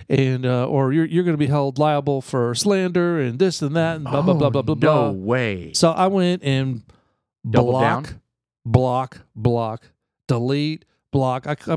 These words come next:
Speaker 1: just blocked him. I left it. No, I didn't take it down. What? It's a
Speaker 2: You should have doubled down.
Speaker 1: it's an open platform.
Speaker 2: Absolutely.
Speaker 1: And it's there so that customers can leave a response.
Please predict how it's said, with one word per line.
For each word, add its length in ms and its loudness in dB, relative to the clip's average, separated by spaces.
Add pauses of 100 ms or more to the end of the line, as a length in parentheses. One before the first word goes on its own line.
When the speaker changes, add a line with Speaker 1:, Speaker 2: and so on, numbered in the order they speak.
Speaker 1:
just 220 -2
blocked 300 -2
him. 100 -2
I 80 0
left 220 -2
it. 80 2
No, 60 4
I 100 0
didn't 140 -2
take 160 0
it 60 -6
down. 300 -4 (560)
What? 220 0 (300)
It's 180 2
a 80 4
Speaker 2:
You 60 2
should 180 0
have 160 -4
doubled 360 2
down. 260 -8
Speaker 1:
it's 180 4
an 120 0 (120)
open 300 4
platform. 640 -2 (100)
Speaker 2:
Absolutely. 540 -4
Speaker 1:
And 160 4
it's 200 -6
there 680 2 (180)
so 220 2
that 180 -4 (400)
customers 540 0
can 360 -4
leave 260 2
a 40 2
response. 800 -2